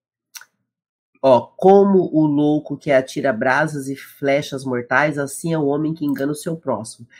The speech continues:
Ele fala sobre pessoas que mentem, pessoas que enganam, que pessoas caluniadoras, e ele fala, "Sem lenha a fogueira apaga", ou seja, tem pessoas que gostam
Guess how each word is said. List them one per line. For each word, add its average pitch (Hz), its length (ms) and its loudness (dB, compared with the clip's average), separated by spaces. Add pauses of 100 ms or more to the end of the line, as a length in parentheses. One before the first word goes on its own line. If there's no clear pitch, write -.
(160)
Ele 160 160 -2
fala 170 240 6
sobre 165 220 -2
pessoas 147 480 -6
que 156 140 -8
mentem, 127 500 -2
pessoas 151 480 -6
que - 160 -10
enganam, 123 580 -2 (720)
que 147 760 0 (640)
pessoas 165 800 2 (160)
caluniadoras, 135 1300 2
e 139 100 -2
ele 147 160 0
fala, 117 320 2
"Sem 170 400 -2
lenha 156 300 0
a 160 160 0
fogueira 151 380 -2
apaga", 131 500 -2
ou 156 100 -2
seja, 131 380 -6
tem 170 180 -8
pessoas 165 460 -6
que - 120 -14
gostam 139 640 0